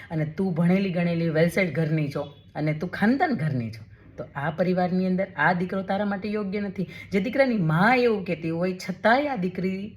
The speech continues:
આટલા પરિવારના દોહા ધોકાવા છતાંય એના મા બાપની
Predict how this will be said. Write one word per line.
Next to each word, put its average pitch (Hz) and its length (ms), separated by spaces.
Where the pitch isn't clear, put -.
આટલા 190 400
પરિવારના 160 680
દોહા 156 380
ધોકાવા 143 520
છતાંય 135 380
એના 170 180
મા 156 200
બાપની 180 520